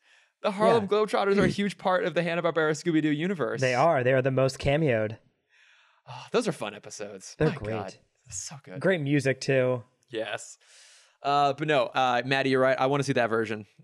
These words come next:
Speaker 1: of that
Speaker 2: <clears throat>
Speaker 1: movie. I think that'd be a super, super fun version.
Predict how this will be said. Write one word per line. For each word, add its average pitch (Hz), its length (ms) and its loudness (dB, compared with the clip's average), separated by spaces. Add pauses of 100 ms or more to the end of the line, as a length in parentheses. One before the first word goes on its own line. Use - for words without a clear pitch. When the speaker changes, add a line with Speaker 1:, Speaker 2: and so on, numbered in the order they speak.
Speaker 1:
of 104 120 -4
that 107 160 0
Speaker 2:
<clears throat> - 0 -
Speaker 1:
movie. 113 320 -8 (100)
I 113 60 -8
think 117 120 -4
that'd 110 120 -2
be 110 100 2
a 107 80 -2
super, - 360 -8
super 110 240 -12
fun - 220 -10
version. - 400 -10